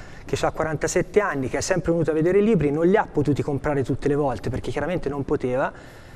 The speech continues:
però il fatto che non ci sia, che avete annunciato questa cosa, io ho, ho vissuto una settimana che:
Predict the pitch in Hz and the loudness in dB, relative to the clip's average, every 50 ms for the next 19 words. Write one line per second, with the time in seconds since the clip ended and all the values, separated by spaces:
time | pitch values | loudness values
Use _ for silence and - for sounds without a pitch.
0 | - - - - - - - 240 254 214 175 147 - - - 196 185 - 175 160 | -18 -16 -16 -16 -14 0 4 6 6 6 6 4 2 2 2 2 2 0 0 0
1 | 180 180 175 165 - 180 165 - 196 180 165 151 139 135 131 123 - - - - | 0 0 0 0 -2 -2 4 4 4 4 6 4 2 0 0 -2 -4 -6 0 2
2 | 175 175 180 165 180 175 180 170 - 185 175 190 202 196 - - 196 - 180 175 | 4 4 4 4 2 0 0 0 0 2 2 2 2 2 2 0 0 2 2 0
3 | 156 - - 151 160 175 170 160 151 147 143 143 139 147 156 156 156 170 - - | 0 0 2 4 6 6 6 6 4 2 2 2 2 2 2 4 2 2 2 2
4 | 180 156 160 156 135 - 180 160 - 196 175 170 156 147 139 120 - 139 135 123 | 0 0 0 -2 2 2 0 2 4 2 2 2 0 0 -2 0 0 0 -2 -2